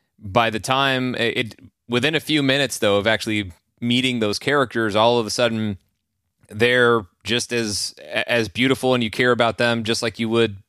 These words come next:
any other characters. Like, they, he does such a great job of getting these characters to resonate emotionally, and, and I thought that,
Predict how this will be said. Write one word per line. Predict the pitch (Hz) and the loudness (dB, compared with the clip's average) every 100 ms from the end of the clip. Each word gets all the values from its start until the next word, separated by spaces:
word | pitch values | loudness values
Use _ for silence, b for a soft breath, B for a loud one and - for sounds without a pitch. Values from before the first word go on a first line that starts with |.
| - | -4
any | 120 113 | -2 0
other | 127 123 | 0 -2
characters. | - 95 87 - 90 | -2 -2 -2 -6 -6
Like, | 92 95 | -4 -4
they, | 107 107 | -4 -4
he | 104 | -2
does | 127 135 | -2 0
such | - 143 | -2 -6
a | 117 | -8
great | 92 123 113 | -2 -2 -2
job | 82 113 127 110 95 - b b b b b | -2 2 4 4 0 -6 b b b b b
of | 110 107 104 92 85 - _ | 0 2 0 -4 -12 -20 _
getting | 98 117 123 120 | -6 -2 0 -2
these | 113 107 | -4 -4
characters | - 110 104 107 - | 0 0 0 -6 -6
to | 120 104 | -6 -4
resonate | 95 107 110 107 101 98 - b b b b 117 | 0 0 0 -2 0 -2 -6 b b b b -2
emotionally, | 113 120 139 123 101 85 82 85 | 2 4 2 -2 -4 -4 -4 -2
and, | 90 - | -4 -4
and | 101 | -2
I | 98 | -2
thought | - 113 110 104 | 0 2 2 2
that, | 110 104 | 0 2